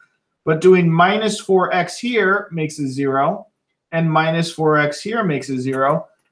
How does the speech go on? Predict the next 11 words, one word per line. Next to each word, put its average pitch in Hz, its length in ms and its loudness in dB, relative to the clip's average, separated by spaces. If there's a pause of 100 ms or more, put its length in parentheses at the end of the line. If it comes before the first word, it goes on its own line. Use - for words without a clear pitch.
That - 260 2
simplifies 160 640 0
it 127 80 -2
a 123 40 -2
lot. 190 540 -2 (100)
I 147 120 -2
get 143 280 -2
x 170 220 -2
squared 160 460 0
minus 151 500 -2
three 165 680 2